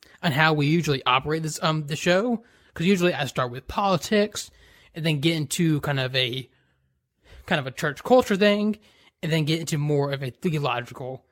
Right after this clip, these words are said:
topic. But this time around, we're gonna actually just focus the entire episode on a theological topic. And again, that is the doctrine of eternal security.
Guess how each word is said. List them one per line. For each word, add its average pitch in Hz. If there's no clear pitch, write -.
topic. -
But 175
this 302
time 208
around, 151
we're 156
gonna 165
actually 156
just 139
focus 196
the 175
entire 147
episode 127
on 180
a 165
theological 147
topic. -
And 151
again, 147
that 139
is 139
the 147
doctrine 131
of 127
eternal 170
security. 139